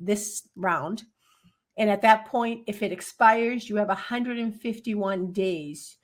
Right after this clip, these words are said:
to change your processes, make sure things are scheduled appropriately if you have things scheduled in advance, et cetera.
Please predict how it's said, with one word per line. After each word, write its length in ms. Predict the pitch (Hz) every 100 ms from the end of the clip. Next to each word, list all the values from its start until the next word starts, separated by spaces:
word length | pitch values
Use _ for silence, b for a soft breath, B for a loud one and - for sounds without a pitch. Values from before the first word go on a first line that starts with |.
| _ -
to 100 | 208
change 300 | 208 226 214
your 100 | 202
processes, 600 | 220 202 202 202 208 190
make 140 | 196
sure 180 | 190 202
things 280 | 196 196 180
are 40 |
scheduled 500 | 180 - 214 196 190
appropriately 640 | 180 - 190 190 185 190 185
if 140 | 180
you 80 | 180
have 220 | 170 175
things 220 | 190 180
scheduled 440 | 180 190 180 175 170
in 100 | 170
advance, 440 | 165 175 160 170
et 140 | - -
cetera. 380 | 143 82 -